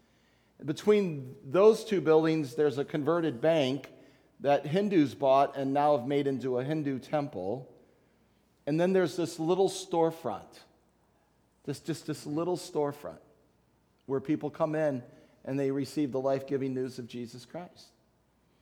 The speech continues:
And, um, I remember the things that I've been talking about of descending into the particulars of people's lives, of going into their deepest need. And, and, uh,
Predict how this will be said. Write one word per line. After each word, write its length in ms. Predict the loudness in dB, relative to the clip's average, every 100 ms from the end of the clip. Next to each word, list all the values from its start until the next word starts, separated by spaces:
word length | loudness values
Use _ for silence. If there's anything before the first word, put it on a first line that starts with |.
| _ _ _ -4
And, 380 | -2 0 2
um, 340 | 4 4 2 -6 -14 -20 -20 _ _ _ _
I 60 | -16 -16 -16 -12
remember 580 | -6 0 2 6 6 6
the 300 | 6 6 4 0
things 300 | -2 -2 -2
that 120 | 4
I've 160 | 4 4
been 140 | -2
talking 380 | 0 -2 0 -4
about 520 | 0 2 2 0 -10 -20 -20 _ _ _ -6
of 280 | -2 -2 -2
descending 760 | -6 -2 0 0 2 0 0 -2
into 380 | -2 -2 -2 -4
the 100 | -4
particulars 760 | -4 -10 -8 -6 -2 -2 -2 -4
of 100 | -12
people's 400 | -10 -6 -6 -4
lives, 380 | -2 -2 -4 -8
of 140 | -12
going 380 | -6 -4 -2 -4 -8 -20 -20 _ _ -2
into 520 | 2 2 -2 -2 0
their 180 | 2 2
deepest 500 | 0 -2 -2 -8 -6
need. 360 | -4 -2 -2
And, 240 | -2 -4 -8 -12 -20 _ -20 -10
and, 320 | -6 -2 0
uh, 280 | 2 2